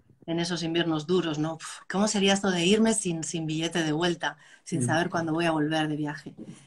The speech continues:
Speaker 1: Y nosotros lo hicimos, dejamos todo, eh, la vida como la conocimos, como la conocíamos hasta ese momento,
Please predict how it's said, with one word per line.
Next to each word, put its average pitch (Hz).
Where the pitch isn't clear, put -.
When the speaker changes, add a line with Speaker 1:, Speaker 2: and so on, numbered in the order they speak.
Speaker 1:
Y 175
nosotros 175
lo 185
hicimos, 170
dejamos 170
todo, 202
eh, 165
la 160
vida 180
como 175
la 160
conocimos, 202
como 175
la 165
conocíamos 170
hasta 160
ese 175
momento, 170